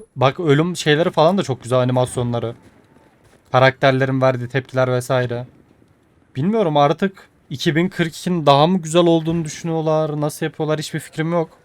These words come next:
Ama bu yeni şey vardı ya hani bir videoda anlatmıştım. İki bin kırk iki yapan herkesi çıkardılar vesaire diye. O yüzden bir dahaki oyun o oyuna benzeme ihtimali yok yani, bunu baştan söyleyeyim ben. Çok net bir şey bu.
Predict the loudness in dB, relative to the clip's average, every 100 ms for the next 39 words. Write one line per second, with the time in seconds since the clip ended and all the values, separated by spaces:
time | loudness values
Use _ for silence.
0 | _ _ _ -4 0 2 2 2 0 0
1 | 2 4 4 2 0 -2 -2 -6 -2 -2
2 | 0 0 -2 -4 -8 -8 -12 -12 _ -12
3 | -8 -2 0 0 -2 -6 -4 0 2 2
4 | 2 2 2 -4 -4 -2 0 0 0 0
5 | 0 -2 0 0 0 -2 -2 -4 -10 -16
6 | 0 2 4 2 0 2 2 4 2 0
7 | 0 2 2 4 4 4 2 -2 -2 -4
8 | 0 0 2 0 0 -2 -4 -2 -4 -4
9 | 0 0 0 -2 -2 0 0 -2 -6 -6
10 | -8 _ _ 0 2 2 2 2 0 -4
11 | -2 0 0 -2